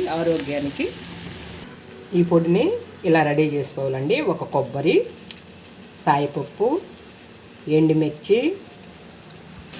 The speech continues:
ఇది మనకి ఇప్పుడు బాగా రెడీ అయిపోయిందండి. మీరు స్పైసీగా తినేటట్లయితే కారాన్ని ఎక్కువ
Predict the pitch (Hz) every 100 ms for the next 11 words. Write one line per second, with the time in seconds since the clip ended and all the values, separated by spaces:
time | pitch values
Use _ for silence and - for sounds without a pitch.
0 | - - - - 185 185 170 165 165 320
1 | 480 - 180 180 156 156 156 151 151 160
2 | 156 156 156 160 165 220 370 - - -
3 | 151 185 180 185 185 - 165 160 180 170
4 | 165 160 165 160 165 160 160 160 160 269
5 | 440 - - - - - - - 170 160
6 | 156 160 160 165